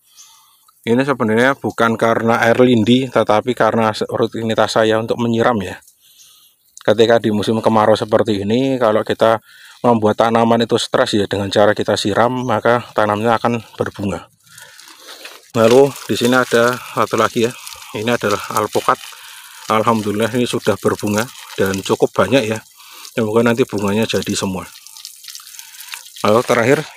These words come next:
ini tinggal saya sambungkan saja. Nanti kita ketemu di bagian pekarangan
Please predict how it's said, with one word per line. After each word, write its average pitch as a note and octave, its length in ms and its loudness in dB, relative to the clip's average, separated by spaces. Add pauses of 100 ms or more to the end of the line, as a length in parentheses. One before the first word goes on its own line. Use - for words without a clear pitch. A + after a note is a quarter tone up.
ini A#2 160 0
tinggal A2+ 320 2
saya A#2 160 4
sambungkan G#2+ 560 0
saja. B2 320 2 (480)
Nanti G#2+ 240 -2
kita A#2+ 240 2
ketemu A#2 320 2
di A#2+ 160 -2
bagian G2+ 480 -4
pekarangan G2 480 -2